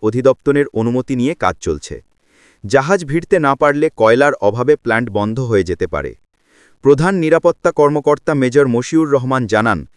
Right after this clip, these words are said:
নিরাপত্তার স্বার্থে জেটিতে জাল বসানো বা নৌকা ভিড়ানো যাবে না। অনেক সময় চুরি ডাকাতির ঘটনাও ঘটছে। এদিকে বাঁশখালী উপজেলা নির্বাহী কর্মকর্তা মোহাম্মদ জামশেদুল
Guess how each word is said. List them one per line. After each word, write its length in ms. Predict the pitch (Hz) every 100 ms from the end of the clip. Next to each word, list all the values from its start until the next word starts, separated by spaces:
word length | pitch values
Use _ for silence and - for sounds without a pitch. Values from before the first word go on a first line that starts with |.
| _ _ _
নিরাপত্তার 560 | 110 143 170 175 - 170
স্বার্থে 420 | - 147 139 - 151
জেটিতে 400 | 113 120 151 156
জাল 260 | 98 104 131
বসানো 380 | 123 123 131 143
বা 120 | 127
নৌকা 380 | 104 98 113 151
ভিড়ানো 320 | 123 104 104 151
যাবে 260 | 107 85
না। 120 | 78 64 _ _ _ _ _ -
অনেক 220 | 131 190
সময় 280 | - 190 196
চুরি 280 | - 170 185
ডাকাতির 420 | 151 143 151 160
ঘটনাও 460 | 107 117 127 139 175
ঘটছে। 420 | 107 95 - 71 62 _ _ _ _ _ -
এদিকে 300 | 131 175 233
বাঁশখালী 560 | 127 113 156 - 185 196
উপজেলা 440 | 180 180 170 175
নির্বাহী 400 | 160 139 139 151 165
কর্মকর্তা 600 | 131 131 135 139 - 147
মোহাম্মদ 440 | 120 117 131 135 117
জামশেদুল 540 | 107 117 - 143 151